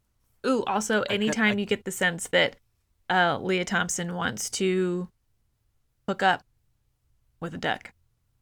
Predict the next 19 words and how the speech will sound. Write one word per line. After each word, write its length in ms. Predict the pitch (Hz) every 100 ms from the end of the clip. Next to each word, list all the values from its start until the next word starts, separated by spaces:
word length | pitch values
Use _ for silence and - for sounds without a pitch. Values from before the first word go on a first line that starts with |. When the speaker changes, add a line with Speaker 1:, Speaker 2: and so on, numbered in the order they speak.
| _ _ _ _ _ _ _ _ _ _ _ _ - - _ -
Speaker 2:
I 120 | 180
thought 260 | 190 262 262
of 80 | 240
that 180 | 233 202
too, 260 | 269 277
but 160 | 170 151
it 80 | 156
was, 120 | 165
uh, 100 | 165 170
like, 300 | 165 156 -
it 140 | 156
wasn't 400 | 196 220 214 196
quite 440 | - - 185 214 202
enough. 420 | 190 208 185 180
Unle-, 280 | 143 175 156
unless 420 | 185 247 254 -
you, 180 | 202 180
like, 480 | 151 131 117 104 - _ _ _ _ _ _ _ _ _ _ _ _
say, 800 | - - 156 143 135 127 120